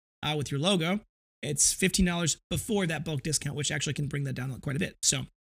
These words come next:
definitely reach out to us at that point, S A L E S at murdycreative dot C O,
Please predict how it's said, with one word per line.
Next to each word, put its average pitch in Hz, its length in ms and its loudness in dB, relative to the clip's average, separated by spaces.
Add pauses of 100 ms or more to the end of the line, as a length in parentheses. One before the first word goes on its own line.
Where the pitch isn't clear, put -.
(480)
definitely 175 260 4
reach 170 180 6
out 156 160 4
to 160 80 2
us 143 80 0
at 143 100 -4
that 156 200 -4
point, - 180 -8
S 185 160 6
A 180 60 2
L 170 120 -2
E 160 60 0
S 156 160 0
at 127 80 -8
murdycreative 143 400 -2
dot 123 180 -4
C 147 260 2
O, 170 200 -2